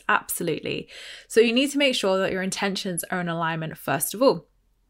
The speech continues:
And then alignment comes in our second step of the law of attraction process, believe.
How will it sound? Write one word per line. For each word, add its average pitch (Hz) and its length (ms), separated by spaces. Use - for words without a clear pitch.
And 202 160
then 269 300
alignment 165 600
comes 175 320
in 156 80
our 156 100
second 233 380
step - 400
of 170 100
the - 80
law 160 160
of 156 80
attraction - 400
process, - 640
believe. 294 440